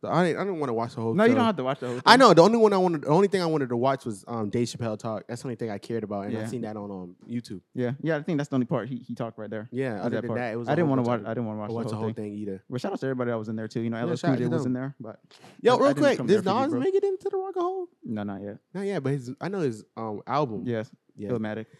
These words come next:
Speaker 2: Illmatic is there.
Speaker 1: Do you
Speaker 2: Library of Congress.
Speaker 1: Exactly. Does, does Nas feel some kind of way? You think Nas feels some kind of way with Jay-Z getting all this success? 'Cause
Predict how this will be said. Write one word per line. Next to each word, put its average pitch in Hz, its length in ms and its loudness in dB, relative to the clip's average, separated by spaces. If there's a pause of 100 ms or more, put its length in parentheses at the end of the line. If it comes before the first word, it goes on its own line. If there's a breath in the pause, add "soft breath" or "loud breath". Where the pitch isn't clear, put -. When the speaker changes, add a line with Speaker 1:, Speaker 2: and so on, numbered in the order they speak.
Speaker 2:
Illmatic 131 320 -4
is 104 80 -16
there. 113 200 -6 (220)
Speaker 1:
Do 131 100 4
you 202 80 4
Speaker 2:
Library 110 300 -2
of 104 60 -10
Congress. 110 480 -6
Speaker 1:
Exactly. 170 320 0
Does, 190 280 -2 (220)
does 165 240 -4
Nas 202 320 -2
feel 208 160 -2
some 196 140 -8
kind 196 220 -6
of 190 60 -4
way? 196 240 -6 (800)
You 196 100 -6
think 208 220 -2
Nas 143 320 -4
feels 147 140 -12
some 139 100 -10
kind 135 220 -6
of 127 40 -6
way 135 160 -4
with 117 420 -10
Jay-Z 120 300 -6
getting 113 180 -8
all 107 140 -8
this 110 160 -12
success? 113 260 -10
'Cause 123 220 -14